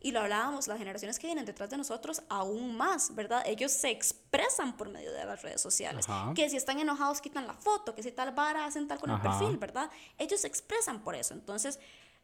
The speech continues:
Speaker 1: no puede decir uno, "Mae, eh, las redes sociales no importan". Entonces, a lo que voy es, mae,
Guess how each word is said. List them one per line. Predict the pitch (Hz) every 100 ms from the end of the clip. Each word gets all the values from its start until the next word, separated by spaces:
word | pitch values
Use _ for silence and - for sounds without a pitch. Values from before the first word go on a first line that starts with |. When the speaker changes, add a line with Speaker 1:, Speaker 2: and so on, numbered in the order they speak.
| _ _ _ 262
Speaker 1:
no | 269 269 277
puede | 339 330
decir | 285 302
uno, | 302 262 -
"Mae, | 220 247 233 104 - - - _ -
eh, | - 208 190 202
las | 190
redes | - 226
sociales | 214 - -
no | -
importan". | - - 196 -
Entonces, | 285 302 302 269 247 - - -
a | 208
lo | 202
que |
voy | 196 202 247
es, | 254 - - - - -
mae, | 269 349 285